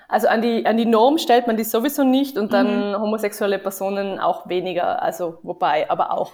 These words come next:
Speaker 1: Ich glaub,
Speaker 2: Manchmal, aber
Speaker 1: genau.
Speaker 2: weniger, glaub ich, ja.
Speaker 1: <laughs>
Speaker 2: Ja.
Speaker 1: Dass grad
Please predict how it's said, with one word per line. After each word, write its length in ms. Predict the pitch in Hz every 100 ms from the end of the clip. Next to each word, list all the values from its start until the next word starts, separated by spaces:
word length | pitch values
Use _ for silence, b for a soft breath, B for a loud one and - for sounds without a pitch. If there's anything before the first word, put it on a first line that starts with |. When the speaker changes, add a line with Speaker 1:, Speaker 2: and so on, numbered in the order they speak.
| -
Speaker 1:
Ich 80 | 185
glaub, 120 | 175
Speaker 2:
Manchmal, 380 | 185 190 156 160
aber 160 | 156
Speaker 1:
genau. 100 | 170
Speaker 2:
weniger, 200 | 160 160
glaub 240 | 147 165 -
ich, 120 | -
ja. 80 | 170
Speaker 1:
<laughs> 0 |
Speaker 2:
Ja. 880 | 320 285 - 277 - - - 311 311
Speaker 1:
Dass 200 | 208 -
grad 160 | 214